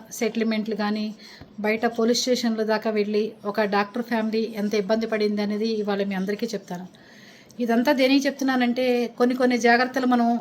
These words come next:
అత్తగారులు అయిన తర్వాత ఇలా చేయకూడదు అనిపిస్తూ ఉంటుంది మనకి. కానీ ఏం చేస్తాం చెప్పండి? కోడలు రాగానే మనకి ఇంటి తాళాలు ఇచ్చేయాలి, లేకపోతే డైమండ్ నెక్లెస్లు కొనాలి, లేకపోతే ఏమన్నా ఇవ్వాలి అని చెప్పి మనకు అనిపిస్తుంటుంది.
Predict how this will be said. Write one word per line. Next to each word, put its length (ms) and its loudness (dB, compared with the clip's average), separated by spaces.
అత్తగారులు 440 4
అయిన 160 4
తర్వాత 260 0
ఇలా 240 4
చేయకూడదు 560 4
అనిపిస్తూ 480 2
ఉంటుంది 240 -4
మనకి. 380 -4
కానీ 440 4
ఏం 240 6
చేస్తాం 320 2
చెప్పండి? 500 0
కోడలు 280 4
రాగానే 600 4
మనకి 300 0
ఇంటి 220 2
తాళాలు 320 4
ఇచ్చేయాలి, 640 2
లేకపోతే 280 2
డైమండ్ 360 4
నెక్లెస్లు 380 -2
కొనాలి, 360 -2
లేకపోతే 680 -2
ఏమన్నా 480 4
ఇవ్వాలి 440 4
అని 100 4
చెప్పి 360 0
మనకు 260 2
అనిపిస్తుంటుంది. 720 -2